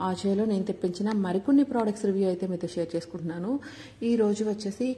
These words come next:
కంప్లీట్గా బెడ్‌షీట్స్ అయితే తెప్పించానండి. ఆ, వాటి quality ఎలా ఉన్నది, వాటికి ఆ ప్రైస్ పెట్టచ్చా లేదా అనేది కంప్లీట్గా మీతో check చేసేసుకుంటున్నాను. So, చూస్తున్నారు కదా, parcel అయితే చాలా weight కూడా ఉన్నది. So, colors అయితే,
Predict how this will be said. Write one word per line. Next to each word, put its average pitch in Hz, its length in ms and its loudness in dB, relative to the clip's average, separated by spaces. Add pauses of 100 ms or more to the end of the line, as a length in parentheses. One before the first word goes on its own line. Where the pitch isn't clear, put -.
కంప్లీట్గా 233 760 2
బెడ్‌షీట్స్ 190 840 0
అయితే 247 360 6
తెప్పించానండి. 196 1040 0 (380)
ఆ, 190 360 0 (200)
వాటి 190 380 0
quality 196 380 4
ఎలా 185 280 4
ఉన్నది, 175 560 0 (720)
వాటికి 190 240 2
ఆ 190 40 4
ప్రైస్ 202 340 2
పెట్టచ్చా 196 380 2
లేదా 180 260 4
అనేది 180 440 2 (120)
కంప్లీట్గా 196 440 2
మీతో 170 400 2 (120)
check 160 180 -4
చేసేసుకుంటున్నాను. 170 800 -4 (400)
So, 202 60 0 (100)
చూస్తున్నారు 214 440 4
కదా, 180 160 2
parcel 180 420 2
అయితే 175 240 0
చాలా 170 160 4
weight 175 380 4
కూడా 185 220 6
ఉన్నది. 170 560 2 (800)
So, 208 60 0
colors 202 460 4
అయితే, 233 560 2